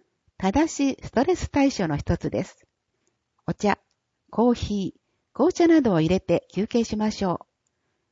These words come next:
これからの寒い季節は、ホットにしてゆっくり飲むとリラックス効果が高まります。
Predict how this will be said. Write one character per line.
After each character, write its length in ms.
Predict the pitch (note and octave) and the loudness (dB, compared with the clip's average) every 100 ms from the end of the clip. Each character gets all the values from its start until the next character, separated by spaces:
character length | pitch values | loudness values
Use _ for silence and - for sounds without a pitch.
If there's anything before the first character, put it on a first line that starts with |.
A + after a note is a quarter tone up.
| _ _ | _ _
こ 100 | G#3 | 0
れ 100 | B3 | 0
か 140 | A#3 A3+ | 2 0
ら 100 | F#3+ | 2
の 140 | F#3+ | 0
寒 360 | - G3 B3 C4+ | 0 0 2 2
い 60 | |
季 100 | - | 2
節 260 | C4+ C4 G3 | -2 -2 0
は、 200 | E3 F3 - _ _ _ | -2 -2 -10 _ _ _
ホ 140 | - E4 | -2 -2
ッ 40 | - | 0
ト 120 | B3+ | 0
に 100 | G3 | 0
し 100 | - | -4
て 300 | - D#3+ - _ - | -4 -4 -4 _ -6
ゆ 140 | G3+ | -4
っ 20 | - _ | -6 _
く 120 | D#4+ | 2
り 80 | D4+ | 4
飲 180 | B3+ C4 | 4 2
む 100 | A#3 | 0
と 300 | - G3+ - _ | -2 -4 -4 _
リ 100 | G3 | 2
ラ 100 | C#4 | 2
ッ 40 | F4 | 2
ク 120 | - | -2
ス 160 | - D4 | -4 -2
効 240 | D4 B3+ | 0 0
果 120 | D3+ | 0
が 120 | D3+ | -2
高 280 | - E3+ F3+ | -2 0 0
ま 100 | F3+ | -2
り 140 | E3+ D#3+ | -4 -4
ま 120 | G3+ | -8
す。 140 | - | -10